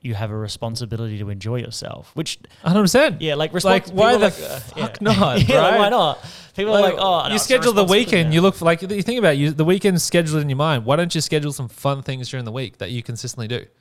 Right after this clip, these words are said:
Speaker 1: And, and, and you got, you got time. Like, it's like, all right, let's, let's say, let's say that, um, and I, I, like, you're a commuter, so let's say that you've got to do the commute. Um,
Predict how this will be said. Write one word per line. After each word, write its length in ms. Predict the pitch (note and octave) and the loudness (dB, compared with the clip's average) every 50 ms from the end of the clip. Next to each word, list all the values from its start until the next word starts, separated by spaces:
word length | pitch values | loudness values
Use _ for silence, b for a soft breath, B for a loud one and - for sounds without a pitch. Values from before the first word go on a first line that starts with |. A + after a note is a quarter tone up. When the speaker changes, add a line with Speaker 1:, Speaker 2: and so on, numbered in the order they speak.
| _ - - | _ -14 -10
Speaker 1:
And, 220 | D#3 - G#3 G#3 | -8 -6 -6 -6
and, 120 | - A3 A3 | -6 -6 -6
and 100 | A3 A3 | -4 -2
you 40 | |
got, 140 | - C#4 D4 | -2 -2 -2
you 80 | D4+ D#4+ | -4 -8
got 100 | E4 - | -10 -10
time. 360 | - A3 B3 C#4 A3 C3 A#2 | -8 -6 -6 -4 -4 -4 -4
Like, 160 | A#2+ C3 C3 | -6 -6 -6
it's 120 | E3 - - | -8 -6 -6
like, 140 | - - - | -6 -4 -2
all 60 | E3 | -2
right, 80 | D#3+ F#3 | -2 -2
let's, 280 | G#3 G#3 G#3 - - - | -2 -4 -6 -8 -8 -8
let's 200 | G#3+ G#3+ - - | -8 -6 -6 -4
say, 560 | - G#3+ F#3+ F#3 F3 E3 D#3+ D3 C3+ A#2 b b b b b b b _ | -2 0 2 2 2 2 0 0 -4 -6 b b b b b b b _
let's 180 | - F3+ G3 - | -6 -6 -4 -2
say 200 | - A3 G#3 G3+ | -2 -2 0 2
that, 140 | F3 E3 C#3+ | 2 2 2
um, 520 | D3 D3 C#3 C#3 C3 C3 B2+ B2+ B2 B2 | 0 0 0 -2 -2 -4 -4 -6 -6 -6
and 100 | B2 C3+ | -6 -6
I, 360 | C3+ C#3 C#3+ C#3+ C#3+ C3 C#3+ | -4 -4 -4 -4 -4 -4 -6
I, 60 | C#3 - - - _ - | -8 -10 -12 -18 _ -16
like, 180 | - C3 C#3 C#3+ | -14 -12 -10 -6
you're 160 | C#3+ C#3+ B2+ | -6 -6 -6
a 40 | - | -6
commuter, 440 | - C3 B2 A#2+ A2 - G#2+ F#2+ | -6 -6 -8 -8 -8 -10 -12 -12
so 120 | F#2 A#2 B2+ | -12 -12 -12
let's 140 | C#3+ C#3+ - | -10 -6 -4
say 120 | D3+ D3 | -4 -4
that 80 | C3+ C#3 | -4 -6
you've 140 | C3+ A#2 | -6 -6
got 80 | C3 B2+ | -6 -4
to 60 | A#2 A2+ | -4 -4
do 60 | A2 | -6
the 80 | A#2 - | -6 -8
commute. 640 | - - - G#2+ G#2 G#2+ G#2 G2+ G2+ - - - - _ _ _ _ _ _ _ | -8 -10 -10 -10 -10 -12 -12 -12 -12 -12 -12 -14 -14 _ _ _ _ _ _ _
Um, 640 | G2+ G2+ G2 G2 G2 F#2+ F#2 F#2+ F#2+ F#2+ F#2+ F#2+ | -10 -8 -8 -8 -8 -10 -12 -14 -16 -18 -18 -20